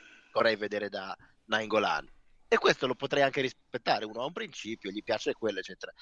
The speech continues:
Però quando gli stessi, perché sono gli stessi che gli anni scorsi dicevano, "Eh, ma questo centrocampo, manca qualità, manca qualità, ne-, quello che dia, perché, perché non rinunciamo a un po' di fisicità per avere più qualità?"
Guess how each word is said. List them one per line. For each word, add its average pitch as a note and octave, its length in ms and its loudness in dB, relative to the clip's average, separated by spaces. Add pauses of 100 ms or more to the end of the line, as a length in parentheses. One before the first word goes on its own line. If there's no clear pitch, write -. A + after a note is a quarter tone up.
(720)
Però A#3+ 260 6
quando A#3+ 280 2
gli D#3+ 200 -4
stessi, - 580 -8
perché A2 220 -6
sono C4+ 220 -2
gli A#2 120 -6
stessi - 760 -4
che C#3 100 -8
gli D3+ 60 0
anni E3+ 160 0
scorsi G#3+ 520 2
dicevano, G#2+ 560 0
"Eh, C3 320 8
ma G#2 200 -10 (120)
questo - 280 -18
centrocampo, - 960 -10
manca G#2 260 -10
qualità, G2 760 -4
manca F2 240 -12
qualità, A2 560 2
ne-, G#2+ 340 -8
quello A2 180 -6
che A2 140 -8
dia, A2 280 -4 (420)
perché, C3+ 400 0
perché E3 340 0
non E3 160 4
rinunciamo C#3+ 800 0
a - 20 -4
un C3 100 -10
po' C3+ 180 -4
di C3 120 -12
fisicità B2 800 -4 (600)
per C3 180 -4
avere B2+ 260 -4
più B2 160 -14
qualità?" A2+ 520 -6